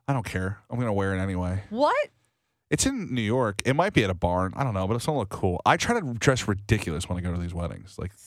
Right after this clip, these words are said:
Speaker 1: but subtly
Speaker 2: Sounds like it.
Speaker 1: ridiculous. Subtly ridiculous.
Speaker 2: What if it's at, like, a super nice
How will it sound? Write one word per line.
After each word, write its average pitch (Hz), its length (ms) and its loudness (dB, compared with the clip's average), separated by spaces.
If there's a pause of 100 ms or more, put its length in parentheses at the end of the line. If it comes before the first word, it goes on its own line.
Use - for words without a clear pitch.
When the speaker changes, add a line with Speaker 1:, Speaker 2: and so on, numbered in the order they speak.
Speaker 1:
but - 200 2
subtly - 400 2
Speaker 2:
Sounds - 260 2
like - 0 -
it. - 40 0 (200)
Speaker 1:
ridiculous. - 440 -6
Subtly 131 640 0
ridiculous. 92 400 -2
Speaker 2:
What 240 100 -2
if 269 140 -4
it's 349 160 0
at, - 120 0
like, 202 160 -2
a 190 80 2
super 180 1200 0
nice 180 360 -4